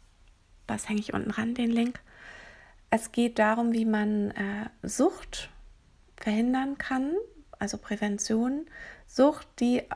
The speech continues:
als Reaktion auf Trauma entsteht. Und hier, äh, siehst du drei Begriffe in diesem Kegel:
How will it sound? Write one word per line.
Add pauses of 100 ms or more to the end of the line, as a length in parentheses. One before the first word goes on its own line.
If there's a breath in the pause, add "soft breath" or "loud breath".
(120)
als
Reaktion
auf
Trauma (380)
entsteht. (840 loud breath)
Und
hier,
äh,
siehst
du
drei
Begriffe (100)
in
diesem (880)
Kegel: